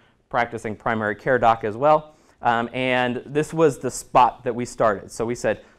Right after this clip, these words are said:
"Let's tackle this prescription refill problem." So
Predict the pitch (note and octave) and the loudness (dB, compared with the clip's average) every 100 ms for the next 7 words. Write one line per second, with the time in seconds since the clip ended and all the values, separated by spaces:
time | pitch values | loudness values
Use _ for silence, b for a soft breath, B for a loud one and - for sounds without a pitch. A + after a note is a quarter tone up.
0 | - D3 - C#3 C3 B2+ A#2+ A2+ A#2 - | 2 2 2 2 2 2 -4 -4 -12 -8
1 | A2+ - G#2+ G#2+ G#2+ G#2 - G2+ F2+ D#2+ | -8 -8 -8 -6 -6 -8 -6 -8 -8 -12
2 | - _ - A2+ | -20 _ -8 -8